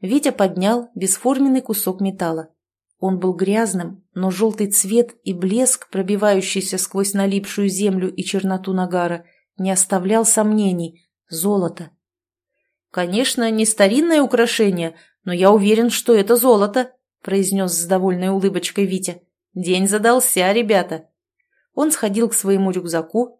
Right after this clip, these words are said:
взял оттуда какую-то тряпочку и оттёр кусок от грязи и сажи.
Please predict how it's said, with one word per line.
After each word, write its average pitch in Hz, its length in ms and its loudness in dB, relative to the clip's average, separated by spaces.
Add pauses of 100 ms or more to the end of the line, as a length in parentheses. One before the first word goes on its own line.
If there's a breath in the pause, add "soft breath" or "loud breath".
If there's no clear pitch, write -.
(140)
взял 247 300 0
оттуда 196 440 -4
какую-то 190 440 -2
тряпочку 220 680 -4 (240 loud breath)
и 202 100 -6
оттёр 214 460 -2
кусок 240 540 -2
от 202 140 -6
грязи 185 420 -2
и 190 60 -4
сажи. 175 500 -6